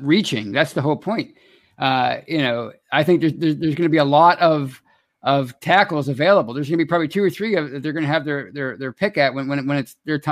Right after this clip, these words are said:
turn of twenty-four. And if, if, if they have to reach at any one of those other positions, which they very well may have to do that, then I, I think, I think they're gonna be doing themselves a disservice. That's why I think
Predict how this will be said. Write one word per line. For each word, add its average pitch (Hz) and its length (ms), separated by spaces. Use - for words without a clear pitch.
turn 160 180
of 143 60
twenty-four. 160 560
And 147 160
if, 147 240
if, - 400
if 135 240
they 156 200
have 170 140
to 160 100
reach 165 260
at 165 120
any 160 220
one 156 300
of 147 60
those 147 180
other 151 180
positions, 147 400
which 147 160
they 147 200
very 160 240
well 160 200
may 156 200
have 160 260
to - 100
do 254 180
that, 165 300
then 147 120
I, 156 220
I 147 40
think, 156 320
I 135 80
think 151 160
they're 143 100
gonna 147 140
be 139 260
doing 156 180
themselves 147 340
a 131 40
disservice. 139 520
That's 131 160
why 147 140
I 143 40
think 143 220